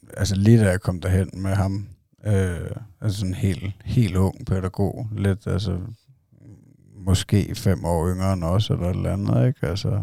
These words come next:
en dreng nærmest, ikke? Der, der viser mig hen til min søn, ikke? Og jeg har ikke mødt manden før, vel? Og så,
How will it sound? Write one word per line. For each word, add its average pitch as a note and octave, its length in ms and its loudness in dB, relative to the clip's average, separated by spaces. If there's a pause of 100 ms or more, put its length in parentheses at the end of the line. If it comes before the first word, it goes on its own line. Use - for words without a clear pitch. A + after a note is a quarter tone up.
(160)
en G#2 120 -2
dreng F#2+ 480 0
nærmest, F#2+ 460 -4
ikke? A#2+ 140 4 (440)
Der, G2 480 0 (720)
der G#2+ 80 4
viser F#2+ 320 6
mig F#2 140 4
hen G2+ 320 4
til - 160 -4
min F#2+ 180 -2
søn, G#2 440 0
ikke? F3 140 -2
Og G2+ 80 2
jeg G2+ 120 6
har F#2+ 100 6
ikke F#2 180 -2
mødt F#2+ 420 0
manden F#2+ 380 -4
før, G2 280 0
vel? A#2+ 320 0
Og A2+ 80 0
så, G#2+ 220 4